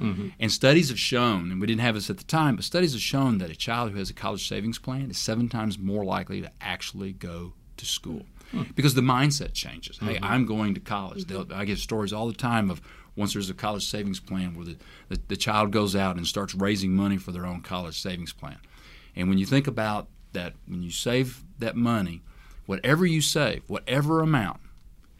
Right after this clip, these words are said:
Speaker 2: that's one less dollar you gotta take out in student
Speaker 3: Mm-hmm.
Speaker 2: debt.
Speaker 1: Mm-hmm.
Speaker 2: And so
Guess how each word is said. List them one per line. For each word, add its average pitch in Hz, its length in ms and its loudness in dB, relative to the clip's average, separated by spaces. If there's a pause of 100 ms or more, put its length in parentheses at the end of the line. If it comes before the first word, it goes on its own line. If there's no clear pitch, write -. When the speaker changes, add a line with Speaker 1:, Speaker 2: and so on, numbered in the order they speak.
(340)
Speaker 2:
that's 95 240 -2
one 107 220 2
less 104 180 -2
dollar 98 280 -4
you 87 120 -6
gotta 85 120 -8
take 85 240 -8
out 85 200 -8
in 80 100 -12
student 87 420 -8
Speaker 3:
Mm-hmm. - 80 -6 (140)
Speaker 2:
debt. - 120 -20 (280)
Speaker 1:
Mm-hmm. 92 220 -4
Speaker 2:
And 90 120 -2
so 95 320 0